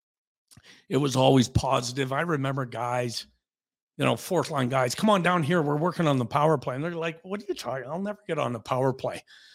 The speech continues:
When we're up a few goals, guess what Badger did? He put 'em on the power play during the game, and he would re-, reward you. And I mean, guys like Bozak and Tim Hunter, he'd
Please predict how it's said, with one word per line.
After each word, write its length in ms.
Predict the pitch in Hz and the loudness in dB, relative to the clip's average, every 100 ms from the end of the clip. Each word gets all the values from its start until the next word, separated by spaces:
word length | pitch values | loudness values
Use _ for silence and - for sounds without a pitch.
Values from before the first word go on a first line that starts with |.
| _ _ _ _ _ _ | _ _ _ _ _ _
When 140 | 180 | -2
we're 180 | 196 202 | 2 4
up 140 | 214 220 | 4 2
a 80 | |
few 240 | - 208 190 | 0 2 4
goals, 320 | 175 202 185 | 6 6 6
guess 200 | 185 - | 0 2
what 120 | 160 | 0
Badger 320 | 151 156 147 | 4 4 2
did? 220 | 147 135 113 | 0 0 -2
He 60 | |
put 200 | 110 190 | 0 0
'em 100 | 156 | 2
on 100 | 151 | 0
the 80 | 135 | 0
power 300 | - 143 139 | 0 2 2
play 240 | 131 139 | 0 -4
during 280 | 131 139 131 | 0 0 0
the 140 | 123 120 | -2 0
game, 420 | 147 233 117 - - - - | 2 2 -2 -10 -20 -20 4
and 100 | 151 | 6
he 60 | 175 | 6
would 240 | 180 160 | 4 2
re-, 160 | 170 170 - | -2 -2 -8
reward 540 | 147 160 190 240 240 123 | 0 2 6 6 6 0
you. 180 | - 135 | -6 -8
And 140 | 143 | -6
I 60 | 175 | -4
mean, 300 | 196 202 190 _ _ _ | -4 -4 -8 _ _ _
guys 180 | 151 156 | -6 -4
like 160 | 143 | -2
Bozak 600 | 135 139 160 123 107 - | 0 0 0 -4 -8 -14
and 140 | 120 120 - | -18 -10 -2
Tim 220 | 214 160 | 0 0
Hunter, 460 | 160 190 - 127 | 0 0 0 -2
he'd 280 | 131 180 165 | 2 0 0